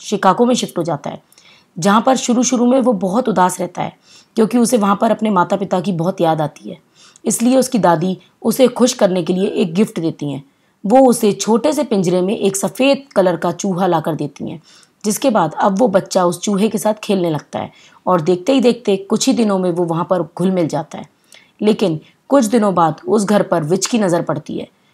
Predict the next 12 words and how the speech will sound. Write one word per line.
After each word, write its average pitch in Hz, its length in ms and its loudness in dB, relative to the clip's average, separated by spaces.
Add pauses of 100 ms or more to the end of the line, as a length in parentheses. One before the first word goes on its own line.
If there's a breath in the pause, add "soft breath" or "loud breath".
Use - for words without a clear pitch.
(140)
जो 208 180 2
अंदर 220 300 4
बच्चे 254 460 0
को 262 220 2 (140)
और 185 140 4
उसकी 185 220 -2
दादी 165 280 0
को 220 100 0
देख 175 240 4
रही 151 160 -2
होती 139 300 -8
है। - 100 -8